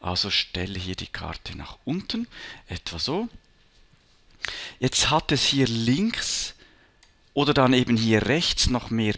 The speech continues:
Platz. Hm, wenn ich das Bild nun noch vergrößere, dann ragt es unten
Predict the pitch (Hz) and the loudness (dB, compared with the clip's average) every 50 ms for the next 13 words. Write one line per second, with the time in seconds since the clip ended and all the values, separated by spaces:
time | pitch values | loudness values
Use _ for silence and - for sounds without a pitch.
0 | - - - 87 82 92 - - - - - - - - - _ _ _ _ _ | -6 -12 -10 -8 -8 -8 -8 -8 -6 -4 -2 -2 -2 -2 -4 _ _ _ _ _
1 | - - - 170 165 147 123 104 90 82 78 - - - - - - - - - | -16 -6 -2 0 4 4 4 4 4 0 -2 -4 -8 -14 -14 -12 -12 -12 -12 -12
2 | - 98 98 131 175 214 220 - - 214 - - - 156 165 175 143 - 147 143 | -6 0 4 4 6 6 4 2 2 0 -2 -2 -2 -2 -2 -2 0 2 4 4
3 | 139 135 123 117 - - - 107 98 92 - 107 101 107 123 165 208 - - - | 4 4 2 2 0 -4 -6 -6 -6 -4 -2 0 2 4 4 4 4 2 2 2
4 | 180 170 180 208 220 - - - - - - - - - 110 113 131 147 156 143 | 2 2 2 2 0 -2 -8 -14 -14 -14 -16 -6 2 6 8 8 8 8 6 6
5 | 127 120 113 107 104 117 135 151 - - - 127 - - - - - 131 131 160 | 6 6 6 8 8 8 6 6 4 0 -2 -2 -2 -2 -6 -4 -2 0 0 2
6 | 196 220 226 220 - - 196 196 190 190 180 | 2 0 0 -2 -2 -4 -2 -2 -2 -4 -6